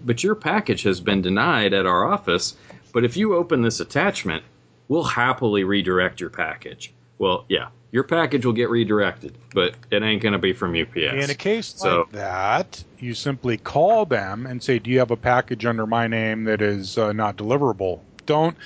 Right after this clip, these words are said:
Speaker 1: There's definitely
Speaker 2: and it's
Speaker 1: there's a couple.
Speaker 2: those are the same
Speaker 1: Dude,
Speaker 2: ones as the Bank of America,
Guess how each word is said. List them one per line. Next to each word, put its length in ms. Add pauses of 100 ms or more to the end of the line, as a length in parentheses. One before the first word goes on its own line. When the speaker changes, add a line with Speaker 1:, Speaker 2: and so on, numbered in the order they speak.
Speaker 1:
There's 160
definitely 540
Speaker 2:
and 120
it's 200
Speaker 1:
there's 240
a 40
couple. 540 (200)
Speaker 2:
those 180
are 40
the 120
same 320
Speaker 1:
Dude, 120
Speaker 2:
ones 320
as 120
the 100
Bank 320
of 60
America, 720